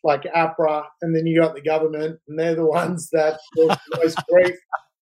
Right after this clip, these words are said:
Speaker 1: with this thing called investing. If, uh, if they
Speaker 2: Oh.
Speaker 1: would, uh, if not one of them is meddling, they're all meddling.
Speaker 2: They're all meddling. Yeah. Well, listen, mate, uh, I think, uh, I think we might call it done and dusted, folks.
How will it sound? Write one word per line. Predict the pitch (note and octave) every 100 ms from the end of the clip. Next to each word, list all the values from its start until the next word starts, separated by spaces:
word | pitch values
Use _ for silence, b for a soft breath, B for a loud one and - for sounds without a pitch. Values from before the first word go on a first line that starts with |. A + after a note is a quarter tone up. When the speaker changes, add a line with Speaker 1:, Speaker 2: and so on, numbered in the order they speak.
| -
Speaker 1:
with | D#3+ D#3
this | E3 E3
thing | F3 F3 E3
called | D#3+ E3 D#3+
investing. | D#3 D#3 E3 E3 D3+ C#3
If, | D3 D#3 - D3+
uh, | D3 D3 D3 _ _ _ _
if | B3+ B3+ B3
they | A#3 A3+ A3 -
Speaker 2:
Oh. |
Speaker 1:
would, | E3 D#3+ D#3+ - D#3+
uh, | D#3+ D#3+ D#3 -
if | E3+ E3+ F#3
not | G3 F#3 -
one | F#3 G3+
of | F#3+
them | F#3
is | F#3 E3
meddling, | F#3 F#3+ G3 G3
they're | F3+ F3
all | F#3+ F#3+
meddling. | E3+ D3+ C3+ - _ -
Speaker 2:
They're | G2+ A2+
all | A#2
meddling. | A2+ A2+ G#2+ F2 - B B B B B
Yeah. | A2+ A#2 A#2+ _ -
Well, | D#3
listen, | E3+ E3 D#3+
mate, | E3 E3+ -
uh, | F3 E3 D#3 _ _ _ _ _ _ _
I | C3+ C#3+
think, | F3 F3+ C#3+ E3
uh, | D3+
I | C#3
think | D3 G3
we | E3+
might | D#3 D3+ -
call | E3 F3+ E3
it | C3+ B2
done | D#3+ D#3
and | C3+
dusted, | A#2 E3 G3 - D#3+
folks. | B2+ F#3 - -